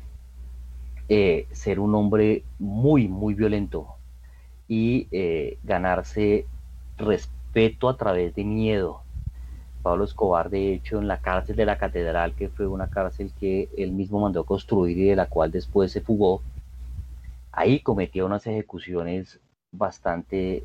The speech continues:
fuertes, bastante macabras, con métodos de tortura, eh, que eran atroces, y eso, eh, generaba también ciertos temo-, cierto temor en, en sus lugartenientes. Y yo creo que Popeye por eso sabía que,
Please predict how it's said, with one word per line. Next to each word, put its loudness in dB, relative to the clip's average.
fuertes, 2
bastante -4
macabras, 0
con 0
métodos 0
de 2
tortura, 2
eh, -6
que 2
eran 2
atroces, 0
y 2
eso, 2
eh, -6
generaba 4
también 2
ciertos -4
temo-, 0
cierto -4
temor 2
en, 0
en -2
sus -4
lugartenientes. 0
Y 0
yo 0
creo 0
que 0
Popeye 2
por 2
eso -4
sabía 0
que, -2